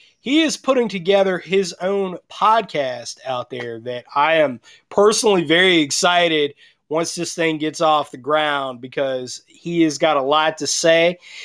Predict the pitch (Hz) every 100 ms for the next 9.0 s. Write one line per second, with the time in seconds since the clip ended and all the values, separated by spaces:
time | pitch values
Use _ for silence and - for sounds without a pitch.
0 | - - - 180 214 202 220 208 208 208
1 | 202 196 214 214 202 185 160 180 208 226
2 | 233 226 233 240 226 170 196 226 247 -
3 | 185 156 120 117 - 160 156 202 269 269
4 | 254 240 254 240 247 240 220 208 190 196
5 | 196 190 - - 165 151 143 131 - 220
6 | 220 190 175 - 220 214 202 165 143 185
7 | 208 208 214 - 214 240 - 156 143 156
8 | 170 170 - 185 170 - 170 180 190 196